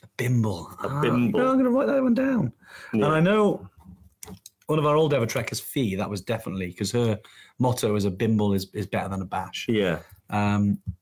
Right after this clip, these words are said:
Speaker 1: yeah, definitely. Uh, if something is buckshy, it means easy.
Speaker 2: Yeah.
Speaker 1: Buckshy, okay.
Speaker 2: Buckshy.
Speaker 1: So bimble's a good one.
Speaker 2: So
Speaker 1: So, yeah, what about moderate then? Let's see what moderate would be. 'Cause moderate is like an Everest base camp.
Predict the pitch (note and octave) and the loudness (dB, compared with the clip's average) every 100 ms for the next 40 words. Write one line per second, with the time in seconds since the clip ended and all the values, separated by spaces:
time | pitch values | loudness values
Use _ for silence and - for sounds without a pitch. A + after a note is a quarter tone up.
0 | _ _ _ - G#2 F2+ B2 - - G2+ | _ _ _ -4 -4 -2 -4 -2 -2 -2
1 | F#2+ G2 G2 G2 F#2 A2 - B2 A2 G#2 | -2 -6 -4 -4 -4 -4 -4 -2 0 -2
2 | F#2 - - - G#2 G2+ G2 G2+ G#2 G2 | -2 -6 -4 -2 0 2 0 -2 0 0
3 | G2+ G#2+ F#2 E2+ - - - A#2 A2 F#2 | 2 0 0 -4 -8 -16 -4 0 2 2
4 | A2 - - G2+ G2 A2+ G#2 G#2+ - - | 0 -2 -6 -4 -4 -4 -6 -8 -4 0
5 | A#2+ G#2+ - F#3+ G#3 F#3+ F3 F#3 G#3+ B3 | 2 2 4 6 6 6 4 4 4 2
6 | - - A3+ A3 F#3 F#3 E3+ G#3 G3+ F3+ | -2 -6 0 2 4 4 4 4 4 4
7 | G3+ G3+ G3 D3+ B2+ D3 - E3+ D#3+ D3+ | 4 4 4 4 2 2 2 2 0 -4
8 | D#3+ E3 D#3+ B2 B2 G#2 G2 F2 - - | -6 -4 -2 -2 -4 -2 -4 -4 -6 -8
9 | - C3+ D3 G#3 G3+ D#3 C3 B2+ C3 C3+ | -4 0 2 4 4 4 4 2 0 0
10 | C#3 B2+ B2 C3 B2 F#2 F2 | 0 -2 0 -2 -2 -6 -8